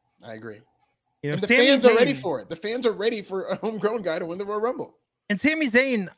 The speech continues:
Speaker 2: I, I still, I feel like Sami Zayn would be the most emotionally satisfying win from a storyline level. Cody coming back, it's gonna be a feel-good moment if he wins the Rumble. But with Sami, especially if there's tension and Sami challenging Roman, that is huge. And what if the Usos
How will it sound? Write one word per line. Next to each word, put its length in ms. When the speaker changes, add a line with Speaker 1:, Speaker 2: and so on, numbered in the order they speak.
Speaker 2:
I, 220
I 200
still, 200
I 180
feel 200
like 180
Sami 380
Zayn 240
would 100
be 80
the 100
most 380
emotionally 580
satisfying 760
win 300
from 180
a 60
storyline 920
level. 320
Cody 240
coming 260
back, 280
it's 160
gonna 160
be 140
a 40
feel-good 420
moment 380
if 80
he 80
wins 200
the 60
Rumble. 260
But 160
with 120
Sami, 460
especially 340
if 100
there's 200
tension 380
and 120
Sami 280
challenging 440
Roman, 360
that 260
is 260
huge. 160
And 160
what 200
if 120
the 100
Usos 680